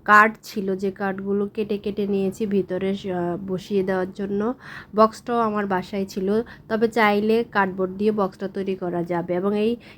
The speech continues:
স্টিকগুলো তৈরি করা যাবে। আর স্টিকগুলোতে আমি এই ধরনের এই যে স্টিকার যেগুলা পাওয়া যায়, র্যাপিং পেপার আর কি, সেটাকে একটু জড়িয়ে নিব আঠা দিয়ে, সুন্দর করে আঠা দিয়ে জড়িয়ে নিব।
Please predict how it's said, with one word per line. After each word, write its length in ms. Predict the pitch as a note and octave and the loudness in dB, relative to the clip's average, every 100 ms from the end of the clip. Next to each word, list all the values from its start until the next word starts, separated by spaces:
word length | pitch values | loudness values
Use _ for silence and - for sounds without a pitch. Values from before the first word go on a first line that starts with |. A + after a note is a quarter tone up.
| - G#3+ | -6 -6
স্টিকগুলো 560 | - A#3 F#3+ G3 G3 | -2 -4 2 2 4
তৈরি 280 | F#3+ G3+ F#3+ | 2 2 2
করা 260 | F#3 E3 D#3+ | 0 0 0
যাবে। 300 | E3 D3+ F3 - - - | -2 -2 -8 -12 -16 -2
আর 240 | F#3 G3+ | 2 2
স্টিকগুলোতে 640 | G3+ A3+ G3+ G#3+ G3+ G3+ | 0 -6 -2 0 0 0
আমি 360 | G3+ G3 G#3 G3+ | -2 0 2 2
এই 100 | G3 | 2
ধরনের 560 | G3 F#3 F3+ F#3+ G3+ | 2 0 2 0 0
এই 180 | G3+ F#3+ | 0 -2
যে 260 | F#3 F#3 F3+ G3 - - - G3+ | 0 0 0 -4 -12 -20 -8 -8
স্টিকার 540 | G3 G#3 G3 F#3+ F#3 F#3 - | -6 -8 -2 -2 -2 -6 -8
যেগুলা 640 | F#3 F#3+ F#3+ G3 F#3+ F#3 G3 - - - | -4 0 2 4 4 2 0 -8 -18 -8
পাওয়া 340 | - F#3+ F#3 F#3 | 2 4 4 2
যায়, 360 | F#3+ F3+ F3+ | 0 0 0
র্যাপিং 380 | F3+ F#3 G3+ G#3 | 0 -2 -2 -4
পেপার 340 | A3 G3+ F3+ E3+ | -2 -4 -2 -4
আর 120 | D#3+ - | -4 -8
কি, 160 | E3 - - | -14 -14 -12
সেটাকে 480 | F3 G#3 G3+ F#3 F#3+ | -6 -6 -2 -4 -4
একটু 200 | F#3+ - | -10 -8
জড়িয়ে 400 | F#3 G3 F#3+ F#3 | -2 2 4 4
নিব 220 | F#3+ F#3 | 2 0
আঠা 340 | F#3 E3+ - F3+ | 2 0 -2 -4
দিয়ে, 320 | F3 F3+ G3+ - - - - - - - | 0 0 0 -6 -20 -20 -20 -20 -20 -14
সুন্দর 420 | - A3 G#3 G#3 | -2 0 2 0
করে 240 | G3+ G#3+ | 0 2
আঠা 300 | G#3 G3 F#3+ | 4 4 0
দিয়ে 260 | F#3 G3+ G3+ | -4 0 0
জড়িয়ে 440 | G3+ G3 F#3+ G3+ | 0 0 2 2
নিব। 540 | G3+ G3 G3 F#3+ G#3 | 2 2 0 0 0